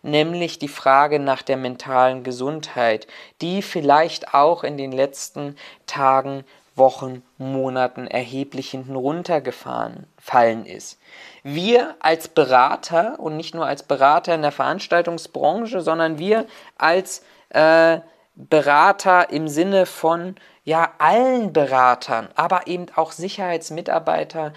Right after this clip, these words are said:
Veranstaltungsmitarbeiter hatten das große Privileg gehabt, trotzdem weiter arbeiten zu dürfen. Nicht alle natürlich, aber zumindest diejenigen, die auch einen überwiegend großen Anteil administrativer Tätigkeit haben.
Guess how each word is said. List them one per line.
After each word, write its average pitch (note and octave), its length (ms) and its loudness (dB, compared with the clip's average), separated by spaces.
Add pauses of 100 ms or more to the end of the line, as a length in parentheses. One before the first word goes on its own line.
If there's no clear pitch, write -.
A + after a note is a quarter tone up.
(160)
Veranstaltungsmitarbeiter D3+ 1600 -2
hatten E3 260 -2
das D3+ 220 0
große G3 460 -2
Privileg D3 680 -6
gehabt, - 560 -2 (340)
trotzdem D3+ 680 -2 (220)
weiter C3 600 2 (200)
arbeiten C#3 580 4
zu C#3+ 140 -10
dürfen. F#3 840 0
Nicht C3 320 -6
alle D#3 240 2
natürlich, C#3+ 500 -6
aber B2+ 160 -2
zumindest C3 600 -14
diejenigen, B2+ 720 -12 (400)
die B2+ 280 -8 (220)
auch B2 380 2 (200)
einen B2 260 0
überwiegend B2+ 520 0
großen C3 460 -4
Anteil A#2+ 480 -2
administrativer A#2+ 1160 -4
Tätigkeit - 760 -16
haben. - 220 -20